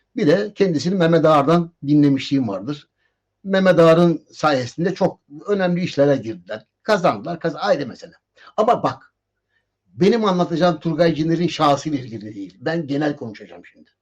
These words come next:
Genel. Doğu Roma, Batı Roma ya da Doğu Roma, Bizans, Batı Roma, Roma İmparatorluğu. Bu imparatorlukların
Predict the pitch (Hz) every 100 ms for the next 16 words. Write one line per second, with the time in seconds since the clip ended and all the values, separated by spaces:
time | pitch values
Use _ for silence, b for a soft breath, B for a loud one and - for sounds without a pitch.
0 | _ - 113 - _ _ _ _ _ _
1 | _ _ _ _ _ _ _ _ _ _
2 | _ _ _ _ _ _ _ _ _ _
3 | _ _ _ _ _ _ _ _ _ _
4 | _ _ _ _ 127 165 220 240 185 208
5 | 226 - _ _ _ _ _ _ _ _
6 | 127 143 156 131 117 - - 123 139 -
7 | _ _ _ _ _ _ 127 139 160 170
8 | 135 120 104 _ _ _ _ _ _ 175
9 | 185 208 220 214 143 165 175 131 185 202
10 | 170 139 110 95 101 - 87 76 _ _
11 | _ _ _ _ _ _ _ _ _ _
12 | _ _ _ b b b b 151 277 262
13 | 185 190 175 175 160 151 160 202 233